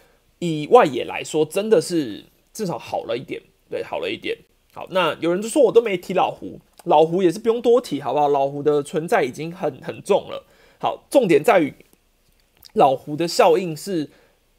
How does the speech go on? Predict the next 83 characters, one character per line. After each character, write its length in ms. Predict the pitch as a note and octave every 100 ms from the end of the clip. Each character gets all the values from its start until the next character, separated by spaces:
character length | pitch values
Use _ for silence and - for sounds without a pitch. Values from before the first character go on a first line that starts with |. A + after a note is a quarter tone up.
| _ _
能 240 | F3 E3 F#3
不 140 | B3+
能 240 | C#3 A2 - _ _ _
去 140 | -
守 180 | G#3+ -
外 140 | C3+ G2+
野， 240 | C2+ - -
这 100 | G3
个 80 | F3
很 100 | -
重 160 | B2 -
要。 200 | G#2 -
所 140 | - A#3
以 40 |
老 200 | G3+ F3
胡 160 | F3 G#3+
去 140 | D4+
前 180 | - G3
面 120 | A#3+
守 180 | F#3+ A#2+
的 40 |
时 100 | C#3
候， 60 | E3
后 120 | G3
面 140 | F#3 A2+
一 80 |
样 140 | C#3+ E3
要 120 | D3
有 80 | A#2+
守 140 | -
备 140 | - D3
组 140 | -
准 180 | - -
备 140 | C#3+
好。 220 | - - _ _
但 120 | - B3+
是 120 | C4
老 240 | F3 C3+
胡 480 | C3+ C#3+ C3 C#3 D#3
目 180 | A#3 G3
前 300 | - B2 C3
现 200 | - E3
在 120 | D3
整 240 | C#3 A#2 G#2+
个 120 | G2+
状 220 | - D3
况 160 | D#3 C3
来 100 | A#2+
说， 240 | C3+ C3
他 140 | D3
是 160 | E3+ F#3+
一 40 |
个 100 | C#3+
休 280 | D3+ G#3 G3
赛 200 | G3+ B3+
季 220 | - F3+
大 240 | D3+ E3+ A#2+
礼 200 | F#2 -
包 180 | - A2+
啦， 280 | C3 - -
就 120 | - G3+
是 240 | G#3+ G3 - - _
这 100 | -
个 100 | A3+
的 140 | F#3+ E3
狮 180 | - G#3+
队 120 | A3+
的 80 | E3
投 220 | - D3+
资 160 | F3+
现 140 | F#3 G3
在 60 |
看 200 | F3+ C#3+
起 120 | D3 -
来 100 | C#3+
是 140 | D3+
很 80 | -
不 120 | -
错， 300 | - - F#2+
因 60 | C3+
为 60 |
至 120 | C#3 D3+
少 240 | A#2+